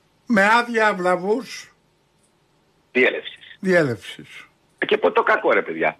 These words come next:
Speaker 3: Συγγνώμη, δηλαδή. Αυτό δεν συμβαίνει σε όλο το Αιγαίο. Συμβαίνει μόνο σε μία ζώνη στις Κυκλάδες. Που τα νησιά είναι κοντά.
Speaker 2: Ναι.
Speaker 3: Και τα, οι, οι ακτογραμμές, ε, ε, επικαλύπτουν
Speaker 1: Ναι, ναι,
Speaker 3: αυτά,
Speaker 1: Γιώργο,
Speaker 3: τα, τα
Speaker 1: Γιώργο,
Speaker 3: δώδεκα
Speaker 1: μην
Speaker 3: μίλια.
Speaker 1: βιάζεσαι.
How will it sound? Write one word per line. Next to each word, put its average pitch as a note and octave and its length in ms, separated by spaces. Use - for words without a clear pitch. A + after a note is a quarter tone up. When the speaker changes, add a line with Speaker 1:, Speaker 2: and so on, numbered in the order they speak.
Speaker 3:
Συγγνώμη, D#3+ 340
δηλαδή. F#2+ 320
Αυτό E3 260
δεν F3+ 100
συμβαίνει G3 320
σε F#3 100
όλο D#3+ 160
το C3 100
Αιγαίο. A2 300
Συμβαίνει D3+ 320
μόνο E3 180
σε D#3+ 140
μία E3+ 220
ζώνη E3+ 240
στις D#3+ 160
Κυκλάδες. C3+ 540
Που - 80
τα B2 140
νησιά B2+ 260
είναι E3 100
κοντά. C#3+ 360
Speaker 2:
Ναι. G#2+ 240
Speaker 3:
Και A#2+ 100
τα, A#2 140
οι, A#2+ 340
οι A#2 220
ακτογραμμές, A2+ 680
ε, D#3+ 180
ε, C#3+ 220
επικαλύπτουν C#3+ 480
Speaker 1:
Ναι, C#3+ 60
ναι, E3+ 80
Speaker 3:
αυτά, F#3 40
Speaker 1:
Γιώργο, E3 240
Speaker 3:
τα, C#3 60
τα A#2+ 40
Speaker 1:
Γιώργο, F#3 220
Speaker 3:
δώδεκα F3+ 240
Speaker 1:
μην F#3 60
Speaker 3:
μίλια. F3 140
Speaker 1:
βιάζεσαι. - 540